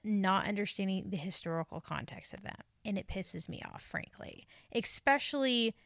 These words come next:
and again, like, for, for white people to co-opt civil rights activist quotes and then use that,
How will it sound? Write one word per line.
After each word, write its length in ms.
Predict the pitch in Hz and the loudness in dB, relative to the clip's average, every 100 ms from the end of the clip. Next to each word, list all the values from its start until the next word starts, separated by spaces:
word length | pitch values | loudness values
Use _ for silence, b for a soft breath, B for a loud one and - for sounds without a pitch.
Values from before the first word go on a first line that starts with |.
| b - | b 0
and 100 | 269 | 2
again, 320 | 320 285 180 b b b - - - - | 4 2 0 b b b -20 -20 -12 -4
like, 480 | 240 220 - - - _ _ _ - 233 | 0 -2 -4 -18 -20 _ _ _ -16 -2
for, 460 | 262 254 220 202 | 4 6 6 0
for 200 | - 247 | 0 4
white 300 | 214 175 214 | 6 6 6
people 300 | - 302 339 | 2 2 2
to 100 | 320 | 0
co-opt 560 | - - 339 339 349 - - _ _ - | -2 4 6 6 4 -6 -16 _ _ -8
civil 500 | - 240 247 262 247 | 2 8 8 10 8
rights 400 | 175 175 262 - - | 8 6 6 0 2
activist 680 | 185 185 - 302 285 320 - | 4 4 4 2 2 2 -2
quotes 800 | - 185 175 311 392 - - - B B B - | 2 4 6 4 2 -2 -6 -8 B B B 2
and 200 | 220 226 | 6 6
then 160 | 220 | 6
use 480 | 202 185 202 247 - | 4 2 2 2 2
that, 260 | 302 - | 2 0